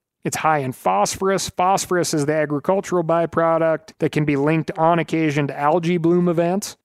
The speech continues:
You know, that situation where the bloom eats all the available oxygen, causing all the fish to die. There's nitrogen and fluoride in this wastewater as well. And when was the last time you said, "Can I get a side of fluoride with my snapper fillet?"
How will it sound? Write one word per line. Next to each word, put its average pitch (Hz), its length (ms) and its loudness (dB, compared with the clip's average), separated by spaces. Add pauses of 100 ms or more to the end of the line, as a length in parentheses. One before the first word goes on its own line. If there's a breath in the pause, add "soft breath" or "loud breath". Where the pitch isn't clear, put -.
(260)
You 156 120 2
know, 151 160 4
that 151 340 -4
situation 156 720 0
where 147 100 2
the 135 100 -8
bloom 165 440 2
eats 156 280 -2
all 147 140 2
the 147 100 -2
available 147 540 0
oxygen, 156 560 0
causing 147 320 0
all 143 100 2
the 127 60 -6
fish 202 360 -2
to 190 80 -8
die. 180 360 -2 (320)
There's 131 240 0
nitrogen 165 600 2
and 135 120 -2
fluoride 175 720 0
in 165 160 2
this 156 160 2
wastewater 143 720 0
as 135 100 -2
well. 160 460 -2 (400)
And 143 400 0 (140)
when 151 320 2
was 143 120 0
the 143 80 0
last 143 300 0
time 143 180 0
you 139 60 0
said, 139 560 -4 (140)
"Can 202 100 -2
I 294 60 0
get 302 160 0
a - 80 -4
side 175 360 -2
of 135 180 -4
fluoride 151 640 0
with 147 200 -2
my 131 160 -4
snapper 156 460 -2
fillet?" 170 400 -2